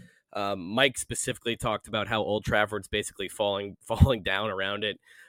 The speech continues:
Um, the training ground's not up to standard. So, you know, definitely will, will help the infrastructure of the club. And then we'll see, you know, regarding signings, I mean, they are up against it from an F F P standpoint.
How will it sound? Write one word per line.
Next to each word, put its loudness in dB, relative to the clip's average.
Um, -2
the 4
training 0
ground's 0
not 0
up -2
to -6
standard. -2
So, -2
you -4
know, -2
definitely 2
will, 2
will -2
help 2
the 2
infrastructure -2
of 0
the -4
club. 4
And -4
then 2
we'll -4
see, -2
you -8
know, -2
regarding 0
signings, -2
I -6
mean, -6
they 0
are 2
up 2
against -2
it -2
from -6
an -6
F -6
F -4
P -8
standpoint. -4